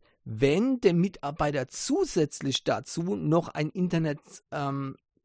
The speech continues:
Computer zur Verfügung gestellt wird, und das wird natürlich so sein. Das heißt, der eine Computer ist offline, äh, oder nur mit einem nicht,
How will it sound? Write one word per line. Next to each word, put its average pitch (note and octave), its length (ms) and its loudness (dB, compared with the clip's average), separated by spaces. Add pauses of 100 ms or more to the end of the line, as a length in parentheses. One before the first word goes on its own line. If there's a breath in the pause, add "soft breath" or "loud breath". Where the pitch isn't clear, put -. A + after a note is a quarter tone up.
Computer C#3+ 460 0
zur C3+ 160 -4
Verfügung F3 520 -2
gestellt A#2+ 440 -6
wird, D#3+ 100 0
und C3+ 80 -4
das - 160 -10
wird A2+ 120 -6
natürlich G#2 320 -8
so - 100 -10
sein. G#3 420 0 (1600 loud breath)
Das C#3 160 -2
heißt, D3+ 240 2 (400 soft breath)
der - 180 -6
eine F3 360 -2
Computer G#3+ 460 4
ist - 240 -4
offline, A#3 800 0 (100)
äh, D#3+ 220 -2 (160)
oder F#3 340 4
nur G#3+ 460 4
mit A#3 240 -4
einem E3+ 500 0
nicht, E3 760 0